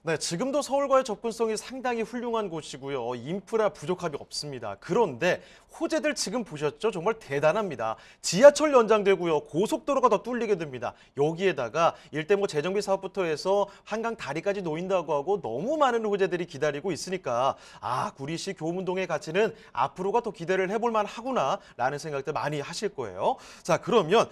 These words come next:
이렇게 좋은 구리시 교문동 일대 만들어진 이 신축 주택, 아, 이 다세대 주택의 가격이 어떤지 가격 전략까지 알아보겠습니다.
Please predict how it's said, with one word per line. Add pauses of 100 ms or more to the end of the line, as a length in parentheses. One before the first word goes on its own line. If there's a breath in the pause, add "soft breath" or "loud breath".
(140 loud breath)
이렇게
좋은
구리시
교문동
일대
만들어진
이
신축
주택, (280 loud breath)
아,
이
다세대
주택의
가격이
어떤지 (140 soft breath)
가격
전략까지
알아보겠습니다.